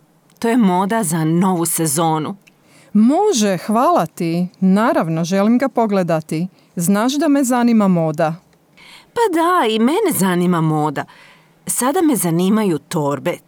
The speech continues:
Speaker 1: cipele i elegantna odjeća. Trebam lijepu novu haljinu,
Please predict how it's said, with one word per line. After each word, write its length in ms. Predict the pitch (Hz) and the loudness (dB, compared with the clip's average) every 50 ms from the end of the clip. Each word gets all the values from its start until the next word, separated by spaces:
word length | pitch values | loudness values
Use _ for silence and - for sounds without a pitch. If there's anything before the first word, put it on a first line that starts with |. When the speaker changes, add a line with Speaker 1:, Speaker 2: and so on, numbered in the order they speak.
| _ _ - | _ _ -8
Speaker 1:
cipele 680 | - - 208 180 160 - - 175 160 156 175 233 330 466 - | -4 -2 -2 -2 -2 -4 -4 -4 -2 -2 -2 -4 -4 -6 -6
i 240 | - 277 285 254 180 - | -4 -2 -2 -2 -4 -4
elegantna 760 | 165 160 151 143 135 180 196 226 247 - - 190 175 160 151 | -4 -4 -4 -4 -2 -2 -2 -2 -2 -2 -2 -2 0 0 -2
odjeća. 480 | 151 - 139 135 139 - - 143 143 147 _ _ _ _ _ _ _ _ _ _ _ - | -2 -4 -6 -8 -8 -8 -10 -10 -10 -14 _ _ _ _ _ _ _ _ _ _ _ -8
Trebam 340 | - 196 196 175 175 180 | -4 -4 -2 -2 -2 -2
lijepu 440 | 180 175 185 185 185 - - - 180 | 0 0 0 0 -2 -4 -4 -4 -2
novu 260 | 180 180 180 175 160 | -2 0 0 -2 -4
haljinu, 520 | 156 - - 185 170 170 170 170 151 156 | -6 -4 -2 -2 -2 -2 -2 -4 -6 -8